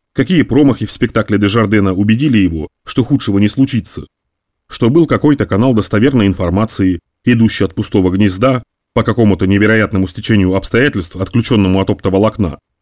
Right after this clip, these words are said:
Всё, что угодно, но только не рассказ об азартной игре, построенной на эмпатии двух мужчин без совести. Ей подумалось, не разочарован ли он тем, что Дежарден в конце концов всё выдумал. И в самом ли деле Кен этого ожидал?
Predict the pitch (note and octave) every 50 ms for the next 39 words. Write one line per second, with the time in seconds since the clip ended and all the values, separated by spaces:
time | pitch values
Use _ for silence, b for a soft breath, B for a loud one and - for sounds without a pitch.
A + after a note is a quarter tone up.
0 | _ _ _ _ _ - - - D3+ D3 - - D#3 D#3 D#3+ D3+ B2 F#2+ D2 D#2
1 | D2 - - _ _ _ _ _ _ _ - - A#2+ C#3+ C#3+ C#3 C#3+ C#3 C#3+ D3
2 | E3 C#3+ - C#3 A2 - G2 F2 G2+ G2+ G#2+ G#2+ - - G#2 G2 G2+ G#2 B2+ D3+
3 | D#3+ C#3+ - _ _ _ _ _ - A#2+ A2+ - - C#3+ D3 C3 A2 G#2 G2 G2
4 | G2 G2 G2+ F#2+ - C3 A#2+ - F#2+ F2 F2 G#2+ A#2 - - G#2+ F#2+ - - A2+
5 | G2+ F2+ G#2+ A#2 - - - G#2+ F2 E2 D#2 - - - C#2+ - _ _ _ _
6 | _ _ _ _ _ _ _ _ _ _ _ _ _ _ - G2 A#2 A2+ - G#2+
7 | G#2 A2+ A2+ G#2+ G2+ G2+ F#2 - G#2+ G#2 G#2+ G2 G2+ - - B2+ D#3 E3 C3+ G2+
8 | F#2 F#2 F2+ F2 F2+ E2+ - C3+ C#3 C3+ C3+ - _ _ _ - - - A#2 G2+
9 | G#2 F#2 G#2+ A2 G#2+ A#2+ C#3+ C#3+ C#3 - A2+ F#2+ - G2+ F#2 G2+ F#2+ F#2 - F#2+
10 | F2 - - C#3 C3+ C3+ B2+ G#2 F#2+ E2+ D2+ C#2+ D2 - _ _ _ _ _ _
11 | _ _ _ - A#2+ A#2 - - F#3 E3+ C#3+ A#2 A2 A2+ A2 A2+ A2+ F#2 F2+ E2
12 | - A#2+ G#2 F#2+ F2 F2+ E2+ F#2 F#2 F#2+ F#2 A2+ B2 A#2 G2 D#2 D2